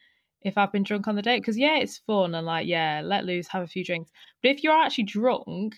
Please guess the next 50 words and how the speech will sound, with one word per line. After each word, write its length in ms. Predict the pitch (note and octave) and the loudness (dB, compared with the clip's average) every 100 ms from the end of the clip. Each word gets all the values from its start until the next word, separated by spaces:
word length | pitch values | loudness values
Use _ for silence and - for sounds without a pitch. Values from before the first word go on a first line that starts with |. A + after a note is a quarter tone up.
| - | -14
then 500 | G3 A3+ G#3+ A3 - _ _ _ _ - _ | -2 2 2 2 -2 _ _ _ _ -20 _
you, 220 | G#3 B3+ | -2 -2
you 160 | - B3+ | 0 0
don't 180 | D#4+ C#4+ | 2 2
actually 280 | B3 - | 2 0
know, 180 | A3+ D4+ | 0 0
do 140 | C#4+ C4+ | 0 0
you, 100 | B3+ | 2
the 80 | |
next 240 | G3 F#3 - | 2 0 -2
day? 140 | G#3+ | -2
Well, 140 | F#3 F#3 | 0 0
I 40 | |
don't 120 | G#3 | 0
know 40 | F#3+ | -4
if 140 | - | -4
you've 160 | F#3 E3 | -6 -4
done 160 | F#3 | -6
it 80 | F3 | -6
before, 240 | D3+ D#3 | -8 -8
but 80 | D3+ | -2
I, 340 | D#3 F3 - F3 | 0 2 2 -2
I 40 | |
certainly 280 | - D#3 D#3 | -4 -10 -8
have. 180 | D3+ D3+ _ - _ | -8 -8 _ -20 _
And, 120 | G#3+ A3 | 2 4
uh, 40 | |
yeah, 220 | A3+ C4 | 6 4
you, 360 | G3+ G3 A3+ - | 4 2 0 0
you 180 | G3+ G#3+ | -2 2
don't 220 | B3+ B3 | 2 2
know 160 | A3+ A3 | 4 2
if 140 | F#3 | 2
you 80 | G3 | 2
actually 280 | G#3 - G3 | 0 2 0
had 120 | F#3 | 0
a 20 | |
good 160 | F3 F3 | -2 -4
time 320 | - G#3 F3+ | 2 4 2
because 320 | E3 D#3+ F3+ | 0 -4 -2
you, 60 | F#3+ | 0
I 100 | G#3+ | 0
could 100 | G3 | 0
have 100 | A#3+ | 0
had 120 | A#3 G#3+ | 2 2
a 40 | |
good 240 | F3+ G3 | 0 -4
time 300 | - G3 F3+ | 0 0 2
with, 120 | F3+ F3 | 0 2
like, 360 | F3 D#3+ - | 2 2 -2